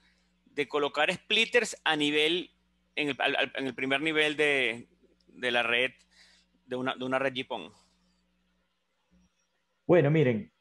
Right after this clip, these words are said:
Speaker 2: eh, a ver, esos consejos yo los voy a dar mirando a futuro.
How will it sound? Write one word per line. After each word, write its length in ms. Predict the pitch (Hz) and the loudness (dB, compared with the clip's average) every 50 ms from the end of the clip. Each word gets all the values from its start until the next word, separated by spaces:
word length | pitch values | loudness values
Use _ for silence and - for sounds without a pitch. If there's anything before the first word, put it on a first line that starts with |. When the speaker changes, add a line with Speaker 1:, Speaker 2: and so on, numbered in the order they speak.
| _ _ | _ _
Speaker 2:
eh, 420 | 139 147 147 147 151 151 147 147 147 | 0 2 2 4 4 4 2 2 2
a 80 | 143 151 | 2 2
ver, 320 | 151 143 123 104 - - _ _ _ _ _ _ _ _ _ _ _ _ _ _ _ _ _ _ _ - | 2 2 0 -2 -6 -12 _ _ _ _ _ _ _ _ _ _ _ _ _ _ _ _ _ _ _ -8
esos 220 | 156 143 196 196 | -4 -2 -2 0
consejos 400 | - 196 170 143 196 196 196 196 196 - - _ _ _ | 0 0 0 2 0 0 0 0 -2 -6 -16 _ _ _
yo 260 | 139 123 123 160 180 | -14 -4 -2 0 0
los 140 | 190 196 180 | 2 0 0
voy 120 | 185 190 | 0 0
a 60 | 190 180 | 0 -2
dar 180 | 185 190 196 | -4 -4 -4
mirando 360 | 175 170 156 147 156 170 175 | -4 -4 -4 -2 -2 -2 -2
a 40 | 175 | -2
futuro. 580 | - - 233 233 - 147 127 - 95 95 - | -2 -4 -8 -6 -4 -6 -4 -4 -6 -12 -12